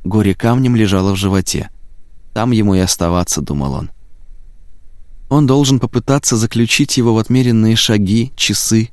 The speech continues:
года, вдохи. Теперь главное Леон. Они шли навстречу встающему солнцу, затуманенным лицом, выглядывающему из-за далеких гор.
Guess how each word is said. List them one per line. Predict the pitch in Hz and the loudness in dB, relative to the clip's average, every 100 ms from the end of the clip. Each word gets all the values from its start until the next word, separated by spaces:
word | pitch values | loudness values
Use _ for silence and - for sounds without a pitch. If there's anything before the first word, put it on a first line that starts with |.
| - | -6
года, | 95 95 87 95 95 - | 0 0 2 2 0 -4
вдохи. | 92 90 87 80 - - - - - - - | -6 0 0 0 -6 -14 -16 -18 -18 -18 -14
Теперь | - 127 185 147 | -4 -2 2 2
главное | 104 104 107 92 85 | 2 2 2 0 0
Леон. | 78 78 69 - - - - - - - - - - - - | 0 0 -2 -6 -12 -18 -18 -18 -20 -18 -16 -16 -16 -20 -2
Они | 104 131 | 2 2
шли | 139 127 | 2 2
навстречу | 127 117 - 123 - | 2 2 0 0 0
встающему | 110 110 113 110 101 101 | 0 2 2 2 0 0
солнцу, | - 123 127 - 78 - - - - | 2 2 2 0 -4 -8 -16 -14 -4
затуманенным | 98 101 107 120 123 110 101 | 0 0 2 2 4 2 2
лицом, | 101 - 135 127 | 2 0 2 2
выглядывающему | 107 104 117 113 104 98 104 104 | 2 2 2 2 2 0 2 2
из-за | 92 95 | 2 2
далеких | 95 95 - 95 | 2 0 0 -2
гор. | 90 92 - | -2 -4 -4